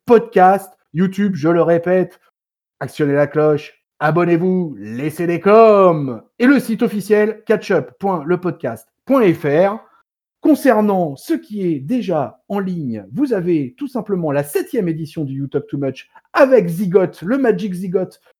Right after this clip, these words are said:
qui a rejoint la team sur la dernière review de Monday Night Raw. Et oui, puisqu'on est une triple menace, une triple frite, Papy, Magic Zigote et Tonton Catch-Up.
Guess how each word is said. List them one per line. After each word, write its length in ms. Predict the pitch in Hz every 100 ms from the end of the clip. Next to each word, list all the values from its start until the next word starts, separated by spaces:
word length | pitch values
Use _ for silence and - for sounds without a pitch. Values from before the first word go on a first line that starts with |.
| _
qui 120 | 214
a 80 | 196
rejoint 380 | 175 196 208 190
la 140 | 180
team 400 | 180 190 165 117 - _ _ _ _ _ -
sur 480 | 330 294 175 110 - _ _ _ _ _
la 340 | 131 170 359 403
dernière 360 | 339 262 262 220
review 340 | 233 202 226
de 80 | 202
Monday 320 | 185 170 156
Night 240 | 143 127 123
Raw. 360 | 190 262 302 -
Et 100 | 214
oui, 180 | 196 254
puisqu'on 340 | 233 - 165
est 60 | 151
une 180 | 143 139
triple 340 | - 294 240
menace, 380 | 196 170 208 -
une 100 | 151
triple 320 | 147 269 214
frite, 400 | 170 - 262 - -
Papy, 500 | - 208 208 226 185 _ _ _ _ _ -
Magic 340 | 208 175 214
Zigote 680 | 180 202 202 190 - - _ _ _ -
et 160 | 311
Tonton 420 | 311 226 214 190 175
Catch-Up. 840 | 160 151 - 160 160 180 262 285